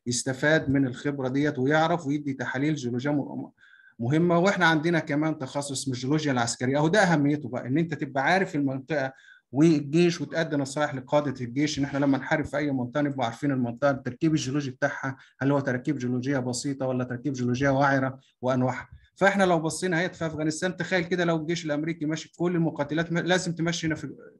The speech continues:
الجزء السهل الوادي ده، المقاتلين موجودين فوق عارفين بيأدوا إلى عمليات نوعية بيرجعوا بس-، بسرعة. فدي كل ديت أضعف وأنهك القوات الأمريكية على مرور عشرين عام. طيب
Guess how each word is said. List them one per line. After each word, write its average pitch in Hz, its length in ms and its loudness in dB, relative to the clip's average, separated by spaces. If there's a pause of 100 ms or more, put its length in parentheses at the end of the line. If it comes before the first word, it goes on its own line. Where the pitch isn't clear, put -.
(120)
الجزء 151 240 2
السهل 147 340 2
الوادي 147 300 4
ده، 165 220 2 (200)
المقاتلين 151 560 2
موجودين 147 440 2
فوق 151 300 -2
عارفين 156 540 -2
بيأدوا 147 680 -2
إلى 151 140 2
عمليات 139 500 2
نوعية 135 260 -2
بيرجعوا 135 440 -2
بس-، - 260 -16 (320)
بسرعة. 147 460 0 (180)
فدي 139 220 -2
كل 180 340 2
ديت 165 260 2
أضعف 165 500 0
وأنهك 147 360 -4
القوات 135 400 -2
الأمريكية 123 400 0
على 139 420 0 (420)
مرور 151 400 0
عشرين 139 640 0
عام. 120 480 0 (380)
طيب 139 220 2